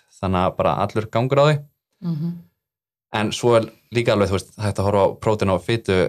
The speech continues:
Speaker 1: hérna, út frá þessu, þetta er eitthvað, eitthvað dæmi um í hug, þú veist,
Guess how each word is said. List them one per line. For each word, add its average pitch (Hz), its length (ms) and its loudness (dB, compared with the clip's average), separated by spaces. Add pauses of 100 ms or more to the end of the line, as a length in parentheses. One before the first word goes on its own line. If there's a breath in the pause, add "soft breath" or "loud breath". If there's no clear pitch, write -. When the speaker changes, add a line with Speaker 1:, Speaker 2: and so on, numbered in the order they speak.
Speaker 1:
hérna, 95 460 -4 (160)
út 101 160 -8
frá 107 100 2
þessu, 104 160 -2 (220)
þetta 113 280 -4
er 110 80 -2
eitthvað, 107 380 -4
eitthvað 107 300 -8
dæmi 107 180 -4
um 104 80 -4 (220)
í 104 160 -10
hug, 107 240 -6
þú - 100 -14
veist, 92 160 -12